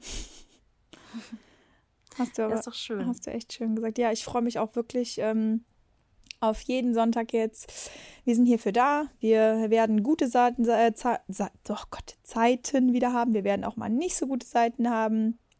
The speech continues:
Speaker 2: Aber ja, Seiten und Zeiten, boah, ich kann gerade gar nicht mehr reden. <laughs> Oh, ich bin total mitgenommen. Ja, aber Leute, ich würd sagen, das ist jetzt das Ende der Folge. Ich wünsche euch einen wunderschönen Start ins neue Jahr. Ich hoffe, wir konnten euch, ähm, ja, ein super schönes Gefühl geben.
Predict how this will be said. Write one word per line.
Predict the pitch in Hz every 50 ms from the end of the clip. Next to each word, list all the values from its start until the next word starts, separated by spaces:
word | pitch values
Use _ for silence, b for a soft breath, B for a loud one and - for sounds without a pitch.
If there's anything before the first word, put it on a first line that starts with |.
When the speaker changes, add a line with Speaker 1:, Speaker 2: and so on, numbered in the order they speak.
| _ _
Speaker 2:
Aber | 208 208 202 196 202 196 196 196 202 214 - _ _ _ _ _ _ _
ja, | - - - - - _ -
Seiten | 226 226 208 214 220 -
und | 208 214 -
Zeiten, | - - 214 214 -
boah, | - - 208
ich | 208 190
kann | - - 208 196
gerade | 196 185 - -
gar | - 85 - -
nicht | 220 214 -
mehr | - -
reden. | 95 - 233 226 B
<laughs> | B B B B B B _ B B B B B B B B B B B B B _ _ _
Oh, | - 359 359 359
ich | 339 339
bin | - 359 339 -
total | - - - - 330 320
mitgenommen. | 311 311 302 - - - 226 240 233 233 240 B B B B B B B B B
Ja, | 233 226 196 -
aber | - 220 220 254 247
Leute, | 247 247 269 277 - 294 285
ich | 277 -
würd | - 233
sagen, | - 254 240
das | 240 233 -
ist | 247 -
jetzt | - 240 -
das | 226 220
Ende | - - 254 254
der | 208 208
Folge. | 214 - - 269 277 285 285 277 285 285 254
Ich | 240 - -
wünsche | 208 233 247 247 - - 135
euch | 208 226 - -
einen | 202 208 214 208 - - 202 196 190 196
wunderschönen | 226 247 269 277 277 - - - 269 247
Start | 240 - - 233 208 202
ins | 233 202 - -
neue | 208 208 214 220 214
Jahr. | 202 185 175 185 196 208 - _
Ich | - - - - -
hoffe, | 262 - - 233
wir | 226 220
konnten | - - 247 240 233 240 220
euch, | - - 202 208 220 214 - - -
ähm, | 196 202 202
ja, | 202 202 185 180
ein | - - 196 196
super | 202 240 233 - 254
schönes | - - 233 214 220 -
Gefühl | - 220 - - - 285 285 277 254
geben. | 233 254 254 247 240 233 233 233 240